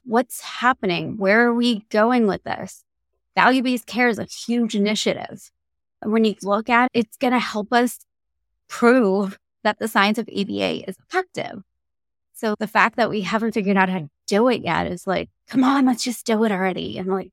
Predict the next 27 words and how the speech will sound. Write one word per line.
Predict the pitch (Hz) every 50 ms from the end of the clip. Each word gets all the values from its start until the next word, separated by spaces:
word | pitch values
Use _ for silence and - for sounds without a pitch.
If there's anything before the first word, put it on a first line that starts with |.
| _ -
let's | 214 196 - - - - _ _ -
all | 226 233 240
jump | 208 - 220 226 220 226
on | 220 202
the | 208 202
same | - - 208 196 196 202 196 196 190 - _ _ _ _ - - _ _ _ _ _ _ _ _ _ _ _ _ _ _ _ _ -
wagon | - - - 190 196 - 190 196
and | 196 190 190
just | 196 196 - -
get | 208 190 196
it | 202 -
done. | - 185 185 185 180 - - 165 190 - _ - -
I | 208 208
know | 214 208 202 202
it | 196 185
takes | - 202 190 - -
time | - - 190 175 175 175 180 180 175 180 - -
and | - 180 180 180
we | 180 180 180
have | 180 180 175
some | - 185
really | 175 175 175 175
smart | 170 - - - - _
people | _ _ - - -
working | 123 - 180 - - 165 170
on | 175 170 175
it, | - - -